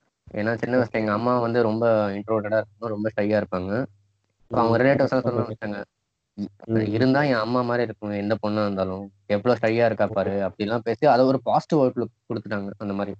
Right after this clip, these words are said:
Speaker 2: ஓகே, ஓகே, ஓகே,
Speaker 1: So,
Speaker 2: ஓகே.
Speaker 1: அதை அவங்க கெத்துன்னு நினைச்சு அவங்க adolescence ஃபுல்லா அதை ஃபாலோ பண்ண ஆரம்பிச்சாங்க. So, eventually he,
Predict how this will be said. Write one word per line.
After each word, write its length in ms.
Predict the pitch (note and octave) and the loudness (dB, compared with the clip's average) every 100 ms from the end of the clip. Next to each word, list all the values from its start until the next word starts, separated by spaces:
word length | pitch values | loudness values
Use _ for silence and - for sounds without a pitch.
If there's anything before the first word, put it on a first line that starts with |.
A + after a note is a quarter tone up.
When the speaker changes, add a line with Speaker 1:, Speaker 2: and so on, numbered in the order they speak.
| _ - | _ -20
Speaker 2:
ஓகே, 340 | A2+ _ - | -20 _ -2
ஓகே, 300 | G#2 G#2+ - | -2 -2 -10
ஓகே, 320 | A2 - - G#2+ | -12 -12 -10 0
Speaker 1:
So, 160 | D#3+ | 4
Speaker 2:
ஓகே. 40 | A#2+ | 4
Speaker 1:
அதை 180 | C3+ | 6
அவங்க 400 | C3 C3 D3 B2+ | 6 4 0 0
கெத்துன்னு 240 | C3+ D#3+ D3+ | 0 0 0
நினைச்சு 240 | B2+ - | -2 -2
அவங்க 260 | D3+ C3+ A2+ | -4 -2 0
adolescence 300 | C3 B2+ A#2 | 2 0 -4
ஃபுல்லா 160 | B2 B2+ | -2 0
அதை 180 | A#2+ A2+ | 2 0
ஃபாலோ 260 | A#2 A2+ | 0 -2
பண்ண 140 | G#2+ G#2 | -2 -8
ஆரம்பிச்சாங்க. 420 | G2+ - G#2+ C#3+ | -12 -6 -2 -2
So, 300 | C#3 B2 A#2+ - | 0 2 0 -2
eventually 460 | B2 B2 B2 C3 B2+ | -2 -2 2 2 2
he, 120 | B2 | -2